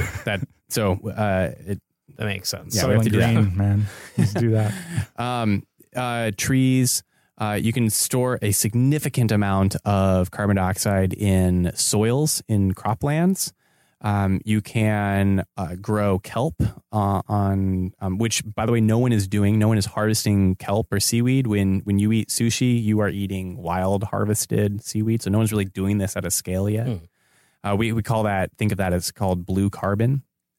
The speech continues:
Speaker 2: Um,
Speaker 3: So no, no one's, like, farming kelp or seaweed. All, all the stuff that we're eating comes out of the ocean.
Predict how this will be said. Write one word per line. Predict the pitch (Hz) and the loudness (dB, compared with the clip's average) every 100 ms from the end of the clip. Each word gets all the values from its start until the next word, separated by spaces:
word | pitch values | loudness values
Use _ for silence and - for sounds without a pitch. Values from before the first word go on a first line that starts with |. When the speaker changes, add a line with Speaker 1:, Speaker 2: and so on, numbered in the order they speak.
| _ _ _ _ _ _ _ _ _ | _ _ _ _ _ _ _ _ _
Speaker 2:
Um, | - 113 120 | -6 -4 0
Speaker 3:
So | 113 | 0
no, | 139 131 127 | 0 -2 -2
no | 123 | -2
one's, | 123 113 | 0 -2
like, | 104 - | -4 -6
farming | - - 113 117 120 110 104 98 - | -14 -6 -2 0 0 -2 -4 -6 -6
kelp | 131 107 - | -4 -4 -4
or | |
seaweed. | 101 - 107 104 98 | -8 -4 -4 -4 -2
All, | 104 - | -4 -2
all | 123 123 | -2 0
the | 123 | 0
stuff | - 113 - | -2 -4 -4
that | 101 | -4
we're | 107 | -2
eating | 110 101 101 | -2 -2 -4
comes | 110 101 | -4 -2
out | 98 | -2
of | 92 | -4
the | 78 | -8
ocean. | 98 - 151 | -8 -8 -10